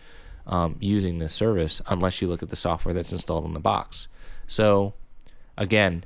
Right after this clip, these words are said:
if you have issued laptops, if you have B Y O D,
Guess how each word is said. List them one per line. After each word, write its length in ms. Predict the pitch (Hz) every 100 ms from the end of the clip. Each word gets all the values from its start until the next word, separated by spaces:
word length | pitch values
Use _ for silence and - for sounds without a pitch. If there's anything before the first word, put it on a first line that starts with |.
| -
if 160 | 98
you 140 | 98 107
have 260 | 101 95
issued 320 | 113 107 113 101
laptops, 640 | 98 98 - 104 98 -
if 120 | 95
you 100 | 95
have 260 | 98 92 95
B 160 | 101 101
Y 260 | 98 92
O 120 | 90
D, 400 | 87 95 104 101